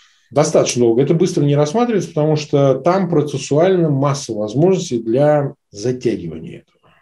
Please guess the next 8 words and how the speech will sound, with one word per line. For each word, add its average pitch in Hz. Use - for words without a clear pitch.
И 110
он, 208
безусловно, 135
нанял 113
ряд 117
адвокатов 170
испанских, 151
которые, 160